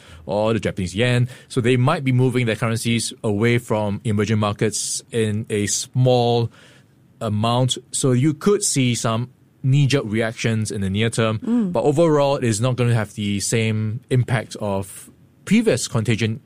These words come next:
Speaker 1: effects we've seen in previous years.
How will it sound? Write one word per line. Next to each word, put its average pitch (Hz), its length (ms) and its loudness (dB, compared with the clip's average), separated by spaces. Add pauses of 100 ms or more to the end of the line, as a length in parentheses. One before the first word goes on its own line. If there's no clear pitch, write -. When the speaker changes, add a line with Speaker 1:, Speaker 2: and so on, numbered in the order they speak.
Speaker 1:
effects 104 400 -4
we've 98 140 -6
seen 101 340 -2 (160)
in 95 560 -2
previous 131 380 0
years. 80 320 -12